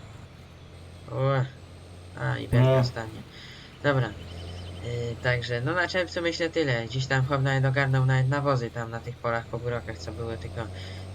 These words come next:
Speaker 1: pięćdziesiąt procent, także naprawdę elegancko. Ja do miniaturki tego nie zostawiam, bo już zrobiłem, także... Także myślę, że możemy sobie... a złożymy sobie, bo to się tak fajnie składa.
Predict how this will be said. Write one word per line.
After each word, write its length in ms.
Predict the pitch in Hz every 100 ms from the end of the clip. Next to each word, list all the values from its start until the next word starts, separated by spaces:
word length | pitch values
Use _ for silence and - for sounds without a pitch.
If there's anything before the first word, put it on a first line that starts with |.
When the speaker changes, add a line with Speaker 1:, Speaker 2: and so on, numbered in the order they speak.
| -
Speaker 1:
pięćdziesiąt 300 | 131 131 123
procent, 360 | 123 127 113
także 240 | 98 110 113
naprawdę 440 | 117 123 113 110
elegancko. 560 | 120 117 120 117 - 147
Ja 180 | 170
do 100 | 143
miniaturki 480 | 135 131 127 131 127
tego 200 | - 120
nie 160 | 117 120
zostawiam, 500 | 117 - 123 123 117
bo 60 |
już 120 | 113 110
zrobiłem, 420 | 117 113 113 110
także... 300 | - 110 - - - - - - - - - - - - - - - - -
Także 240 | 135 131
myślę, 260 | 131 131 123
że 100 | 123
możemy 340 | 123 127 123
sobie... 540 | - 123 120 120 120 131 - -
a 120 | 220
złożymy 500 | 226 233 202 151 127
sobie, 280 | 117 117 113
bo 100 | 127
to 120 | 131
się 140 | 139 139
tak 180 | 139
fajnie 280 | - 139 135
składa. 460 | 131 135 127 123